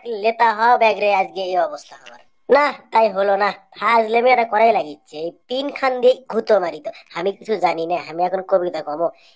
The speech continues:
এসো দৈন্য নগরীর দামাল ছেলে, এসো। কি রে, কিছু কমা কয় না, বহুত শোধ লাই লিখিন। কি রে, পিনি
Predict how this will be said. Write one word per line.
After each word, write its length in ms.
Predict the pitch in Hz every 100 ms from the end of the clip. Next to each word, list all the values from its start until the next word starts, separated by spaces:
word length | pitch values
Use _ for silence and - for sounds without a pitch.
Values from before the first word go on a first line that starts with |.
| _ -
এসো 300 | 240 285 247 220 226 _ _ _ _
দৈন্য 380 | 180 247 277 285 294 277
নগরীর 380 | 269 277 285 269 - 151
দামাল 280 | 190 202 247 240
ছেলে, 260 | 196 165 160 - _ _ _
এসো। 300 | 170 269 208 165 170 _ _ _ 254
কি 40 |
রে, 160 | 214 196 226 _ _ _ _
কিছু 160 | _ - 196
কমা 180 | 202 196 -
কয় 160 | 185 170
না, 80 | 147 156 _ _ _ 151
বহুত 240 | 196 254 -
শোধ 160 | 262 254
লাই 220 | 233 233 240
লিখিন। 260 | 185 135 - _ _ _ 254
কি 40 |
রে, 100 | 285 247 -
পিনি 200 | 285